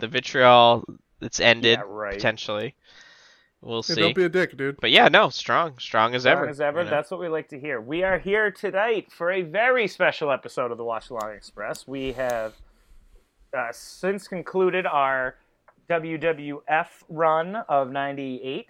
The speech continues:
Speaker 2: and we will be moving into W C W in a few weeks, but we wanted to take a little break and, um, do some fun stuff. Last week we did E C W's, uh, One Night Stand, which I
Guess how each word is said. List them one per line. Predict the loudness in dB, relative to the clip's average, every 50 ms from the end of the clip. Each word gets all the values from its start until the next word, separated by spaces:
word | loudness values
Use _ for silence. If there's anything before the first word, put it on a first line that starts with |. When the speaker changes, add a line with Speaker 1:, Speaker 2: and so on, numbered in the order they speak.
| _ -4
Speaker 2:
and | -2 -2 -2 -4 -6
we | -8 -10 -8
will | -6 -8 -8
be | -8 -8 -10 -8 -8
moving | -8 -8 -10 -8 -8 -8 -8 -8
into | -8 -10 -12 -14 -14 -12 -12 -12
W | -6 -2 -2 -2 -2 -2 -6 -8
C | -8 -8 -10 -8
W | -2 0 0 0 0 -2 -4 -6 -6 -6 -6 -8 -12 -14 -20 _ _ _ _ -14
in | -12 -12
a | -12
few | -10 -8 -8 -6
weeks, | -6 -6 -8 -8 -8 -8
but | -8 -6
we | -6 -4
wanted | -2 -2 -2 -2 -4
to | -6 -6
take | -4
a | -2 0
little | 2 2 2
break | 2 0 -2 -2 -2 -2 -4 -6
and, | -8 -6 -6
um, | -6 -8 -8 -8 -10 -12 -16 _ _ _ _ _ _ _ _ _ _ _ -8 -8
do | -8
some | -6 -6 -8
fun | -6 0 0 0 0
stuff. | 0 0 2 2 2 4
Last | 4 4 4 2 0 -2
week | -4 -4 -4 -4
we | -6 -8 -6
did | 0 0 0 0 -2 -8
E | -12 -12
C | -10 -10 -4
W's, | -2 -2 -2 -2 -4 -8 -8 -8 -10 -12 -16 -12
uh, | -8 -8 -6 -6 -6 -6
One | -6 -6 -6 -4
Night | -4 -8 -8 -8
Stand, | -12 -12 -8 -6 -4 -4 -4 -6
which | -10 -12 -12 -10 -6
I | -4 -4 -4 -6 -10